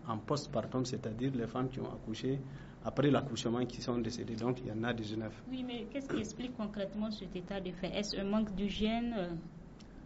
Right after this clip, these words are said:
Speaker 1: Bon, comme vous le savez, euh, la femme, euh, naturellement, son organisme, il est ce qu'il est par rapport à l'organisme masculin. Maintenant, euh,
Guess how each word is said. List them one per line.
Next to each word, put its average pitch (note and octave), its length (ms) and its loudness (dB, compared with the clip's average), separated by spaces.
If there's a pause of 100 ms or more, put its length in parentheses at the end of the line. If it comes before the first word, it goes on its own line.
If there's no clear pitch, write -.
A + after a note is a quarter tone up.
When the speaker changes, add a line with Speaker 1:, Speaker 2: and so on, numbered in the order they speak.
(180)
Speaker 1:
Bon, C#3+ 200 10
comme G3+ 200 12
vous F#3 80 12
le E3 100 12
savez, D#3+ 500 12 (220)
euh, - 20 10
la C3 180 12
femme, E3 340 12
euh, D#2+ 840 2
naturellement, C#3+ 580 10
son B2+ 220 10
organisme, B2 480 8
il A#2 100 4
est A#2 60 2
ce D#3 140 8
qu'il D#3 200 8
est C3+ 60 8
par B2 180 6
rapport B2+ 300 4 (160)
à A#2+ 60 0
l'organisme A2+ 520 2
masculin. C3 440 8 (580)
Maintenant, D3 540 12 (180)
euh, B2 280 6